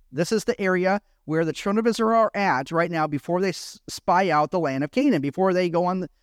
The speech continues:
before they become tour guides, okay? So they're here at this place. This is the wilderness of Sin. This picture here is actually just a few steps away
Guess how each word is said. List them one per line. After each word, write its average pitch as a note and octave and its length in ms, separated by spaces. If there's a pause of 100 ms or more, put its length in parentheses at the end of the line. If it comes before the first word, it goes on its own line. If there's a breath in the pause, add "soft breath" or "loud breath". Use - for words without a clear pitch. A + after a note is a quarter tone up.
(140)
before E3 320
they G3+ 80
become F#3+ 300
tour B3 220
guides, D3 440 (240)
okay? A3 320 (560)
So D#3+ 460 (140)
they're F#3+ 220
here A3+ 260
at F#3+ 160
this G3+ 160
place. A3+ 400
This F#3+ 200
is A#3 240
the G3 400
wilderness G3 520
of F#3 140
Sin. G3+ 400 (360)
This B3 280 (420)
picture G#3+ 280
here B3 240
is E3 220
actually G3 500
just G#3+ 380
a D3+ 40
few A#3 200
steps - 340
away G3 400